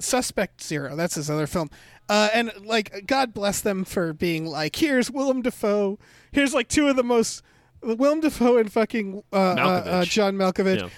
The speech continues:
Speaker 1: "Here are two actors that'll just go with whatever crazy horse shit
Speaker 2: Yeah.
Speaker 1: you throw at
Speaker 2: <laughs>
Speaker 1: them."
Speaker 2: They will do
Speaker 1: And they
Speaker 2: whatever
Speaker 1: made
Speaker 2: you say.
Speaker 1: that. Yeah. Uh,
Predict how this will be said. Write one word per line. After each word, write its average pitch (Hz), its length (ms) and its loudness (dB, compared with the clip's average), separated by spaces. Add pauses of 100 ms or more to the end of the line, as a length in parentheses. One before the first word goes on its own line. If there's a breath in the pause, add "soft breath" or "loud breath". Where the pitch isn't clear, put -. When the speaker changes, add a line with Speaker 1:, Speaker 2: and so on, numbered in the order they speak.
Speaker 1:
"Here 330 140 2
are 320 40 0
two 311 220 2
actors 254 380 0
that'll 196 240 0
just 196 260 -6
go 214 160 4
with 202 200 2
whatever 202 540 2
crazy 202 640 0
horse 180 280 2
shit 165 340 0
Speaker 2:
Yeah. 107 220 0 (240)
Speaker 1:
you 196 220 2
throw 190 260 2
at - 100 -4
Speaker 2:
<laughs> - 20 -20
Speaker 1:
them." 185 140 0
Speaker 2:
They 160 140 4
will 160 140 0
do 151 140 2
Speaker 1:
And 151 80 2
they 226 80 6
Speaker 2:
whatever 220 300 4
Speaker 1:
made 233 180 6
Speaker 2:
you - 80 6
say. 180 440 2
Speaker 1:
that. 165 100 -6 (720 loud breath)
Yeah. 175 280 2 (520 loud breath)
Uh, 220 340 4